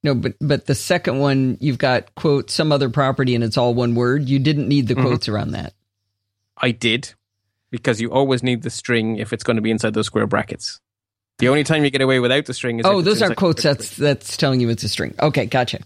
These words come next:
Speaker 1: gotcha. Okay. Phew. All right.
Speaker 2: Okay, now let's actually look at a data structure. So I have created a data structure that I have not fully populated because I have a life. It's called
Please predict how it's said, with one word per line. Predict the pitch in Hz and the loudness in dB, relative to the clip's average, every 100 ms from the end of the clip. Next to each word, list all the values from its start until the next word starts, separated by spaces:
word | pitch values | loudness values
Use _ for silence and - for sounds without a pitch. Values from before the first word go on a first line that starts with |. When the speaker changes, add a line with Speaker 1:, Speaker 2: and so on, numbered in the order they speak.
| - | -10
Speaker 1:
gotcha. | - - - | -10 -10 -10
Okay. | 135 - - _ _ _ | -8 -10 -12 _ _ _
Phew. | - - - - _ _ _ _ _ _ - | -8 -8 -8 -20 _ _ _ _ _ _ -4
All | 139 | 0
right. | 135 220 - _ _ _ - | 4 2 0 _ _ _ -6
Speaker 2:
Okay, | 240 151 | 0 0
now | 165 233 151 | 2 2 2
let's | 117 202 269 | 0 -2 -2
actually | 160 185 - 170 143 | -2 -4 -4 -8 -4
look | 143 135 | -4 -4
at | 117 | -8
a | |
data | 113 113 107 | -6 -10 -10
structure. | - - - _ _ _ - | -16 -18 -20 _ _ _ -8
So | 156 139 | -4 -2
I | 147 202 | 0 2
have | 277 262 | 0 0
created | 220 185 170 | -2 0 -2
a | |
data | 147 151 143 | 0 0 0
structure | 147 165 | -2 -2
that | 160 | 0
I | |
have | 156 214 | 2 0
not | 220 269 | 2 0
fully | - - 240 180 | -2 -4 0 0
populated | 147 139 123 110 110 165 | -2 -4 -4 -8 -8 -8
because | 147 143 135 | -8 -8 -4
I | 123 | -4
have | - - 156 127 | -2 0 0 0
a | 113 | -4
life. | 110 107 92 170 - - _ _ _ _ - - | -6 -4 -4 -4 -6 -20 _ _ _ _ -20 -6
It's | 160 | -4
called | - 220 269 277 | -2 2 4 2